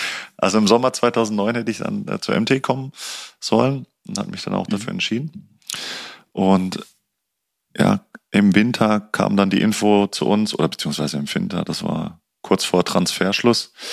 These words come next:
Speaker 1: kam die Info zu uns, dass wir, äh, insolvent anmelden müssen
Speaker 2: Mhm.
Speaker 1: und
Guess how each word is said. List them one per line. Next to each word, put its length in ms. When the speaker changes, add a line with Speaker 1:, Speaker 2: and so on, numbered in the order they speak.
Speaker 1:
kam 220
die 240
Info 400
zu 160
uns, 240
dass 240
wir, 580
äh, 160
insolvent 640
anmelden 420
müssen 360
Speaker 2:
Mhm. 60
Speaker 1:
und 340